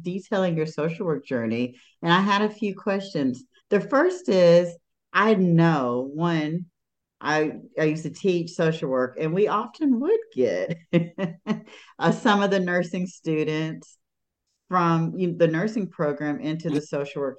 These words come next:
field. Plus, I remember, you know, as a faculty member, both the social work and the nursing program were, um, even in, sometimes in the same building or on the same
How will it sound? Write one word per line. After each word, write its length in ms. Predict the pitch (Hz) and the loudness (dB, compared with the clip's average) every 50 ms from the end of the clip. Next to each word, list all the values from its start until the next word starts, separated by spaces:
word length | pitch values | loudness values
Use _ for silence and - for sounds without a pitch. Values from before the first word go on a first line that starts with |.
| _ _ | _ _
field. 400 | - 135 135 131 135 147 143 - - _ _ _ _ | -4 -2 -2 -2 -2 -4 -6 -8 -14 _ _ _ _
Plus, 320 | - 208 208 214 190 160 - - | -2 0 0 0 0 -2 -4 -2
I 80 | 160 151 | -2 0
remember, 720 | 147 156 160 151 160 156 156 147 - 147 143 143 139 123 95 | 0 0 0 0 -2 -2 -2 -2 -2 -2 0 0 0 -2 -2
you 120 | 156 156 | -4 -4
know, 80 | 143 143 | -4 -4
as 200 | 139 139 139 - | -4 -6 -6 -8
a 60 | 143 | -10
faculty 380 | - - 143 151 156 160 165 160 | -6 -6 -6 -4 -4 -2 -2 0
member, 380 | 147 143 139 135 135 131 123 - | 0 0 -2 0 -2 -2 -4 -2
both 200 | 147 143 147 147 - | -2 -2 -2 -2 -4
the 60 | - 160 | -10 -12
social 380 | - - 147 147 147 - 139 | -6 -4 -4 -4 -4 -4 -6
work 160 | 139 131 - | -6 -4 -2
and 120 | 135 131 127 | -2 0 0
the 40 | 127 | 2
nursing 420 | 127 131 139 139 139 151 139 135 | 2 0 0 -2 -4 -6 -8 -6
program 400 | - 143 131 123 135 135 127 131 | -4 -4 -4 -2 -2 -2 0 0
were, 240 | 123 127 120 117 - _ | 0 0 -2 -4 -8 _
um, 380 | - 120 123 120 110 117 120 120 - _ _ _ _ | -6 -6 -4 -4 -4 -4 -6 -8 -10 _ _ _ _
even 320 | - 156 151 143 143 135 - | -4 0 4 4 4 4 4
in, 260 | - - 151 139 117 | 2 0 0 0 0
sometimes 540 | - - 160 160 165 170 147 139 135 131 143 | -2 -2 -2 -2 -2 -2 -2 -2 -2 -2 -2
in 160 | 139 139 135 | -2 0 0
the 60 | 127 | -2
same 320 | 123 - 135 120 117 117 | -4 -4 -6 -4 -4 -4
building 480 | 113 - 135 135 139 135 131 135 127 123 | -2 0 2 2 2 2 0 -2 -2 -2
or 100 | 120 117 | -2 -2
on 160 | 120 120 117 | -4 -4 -4
the 60 | 110 | -6
same 340 | 107 - - 107 107 107 110 | -6 -8 -8 -8 -8 -8 -10